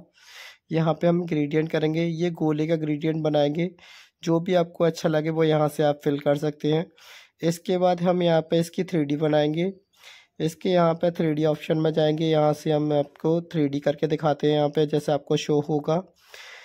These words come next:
यहाँ पे इसके हमने क्लिक करके यहाँ पे हमने इसको सेलेक्ट करा। इसके बाद यहाँ पे हमने इसके ग्रेडियंट को चेंज करके यहाँ पे हमने थ्री डी ऑप्शन में यहाँ पे ओके किया।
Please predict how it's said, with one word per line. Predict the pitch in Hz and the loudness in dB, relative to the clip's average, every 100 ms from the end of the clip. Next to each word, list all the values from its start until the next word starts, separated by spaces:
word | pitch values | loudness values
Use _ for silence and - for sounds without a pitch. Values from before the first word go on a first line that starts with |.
| - - | -16 -4
यहाँ | 156 160 156 | 0 4 2
पे | 151 165 | 2 -2
इसके | 165 - 165 | -2 0 2
हमने | 156 160 165 | 2 2 0
क्लिक | 165 - 156 156 | -2 -6 -4 -2
करके | - 151 - | 0 -2 0
यहाँ | 156 156 151 | 0 2 0
पे | 147 147 | 0 -2
हमने | 147 151 | 0 0
इसको | 151 - 151 | -2 -2 -4
सेलेक्ट | 151 - - 151 151 151 | -4 -16 -4 0 0 -2
करा। | 160 147 160 - _ _ - - _ - | -2 0 0 -4 _ _ -20 -20 _ -4
इसके | 160 165 180 | -2 -2 -2
बाद | 170 170 165 | 2 2 2
यहाँ | 160 156 | 2 2
पे | 147 151 | 0 0
हमने | 151 151 | 0 0
इसके | 147 - 147 | -2 -4 -6
ग्रेडियंट | 151 170 139 135 143 147 | -6 -4 -2 0 0 0
को | 156 | 0
चेंज | 160 156 | 0 -2
करके | - 156 - 160 | 0 -2 0 0
यहाँ | 156 151 | 2 2
पे | 143 147 | 0 0
हमने | 143 170 247 - - - _ _ | 2 0 -2 -14 -20 -20 _ _
थ्री | - 185 | 0 2
डी | 175 180 | 4 2
ऑप्शन | 165 - 170 | 2 0 2
में | 165 233 - - | 2 0 -2 -4
यहाँ | 143 147 151 151 | 0 2 2 0
पे | 196 233 - | -2 -4 -2
ओके | 160 165 | -2 -2
किया। | 143 127 120 | -4 -2 -2